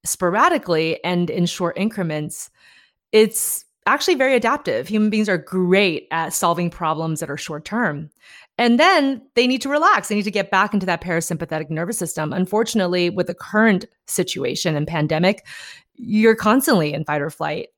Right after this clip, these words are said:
And there is no reset unless you consciously do things to try to reset yourself. And I think that's where the anxiety comes from. The anxiety comes from not being able to predict your future and therefore tying into our fears of not surviving.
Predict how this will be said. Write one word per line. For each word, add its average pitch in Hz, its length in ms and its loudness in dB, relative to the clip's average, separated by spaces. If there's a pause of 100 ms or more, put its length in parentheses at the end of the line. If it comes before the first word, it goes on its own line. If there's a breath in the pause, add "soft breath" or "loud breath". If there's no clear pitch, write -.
(140)
And 175 300 2
there 190 120 4
is 196 220 6
no 175 540 6
reset 175 640 2
unless 170 360 2
you 175 140 2
consciously 175 680 0
do 165 280 0
things 160 260 -2
to 165 80 -6
try 160 220 -4
to 151 100 -6
reset 147 340 -8
yourself. - 600 -2 (480 loud breath)
And 233 400 4
I 254 80 4
think 311 180 2
that's 302 180 4
where 294 120 0
the 277 100 2
anxiety 254 420 4
comes 165 300 -6
from. 156 240 -2
The 180 140 2
anxiety 185 360 0
comes 185 300 0
from 165 260 2
not 175 240 2
being 190 200 2
able 175 300 0
to 180 120 -4
predict 160 320 -4
your 160 100 -4
future 247 440 -2
and 180 240 2
therefore 170 480 2
tying 165 400 0
into 175 420 2
our 156 140 2
fears 180 560 -2
of 156 200 0
not 160 220 -2
surviving. - 480 -6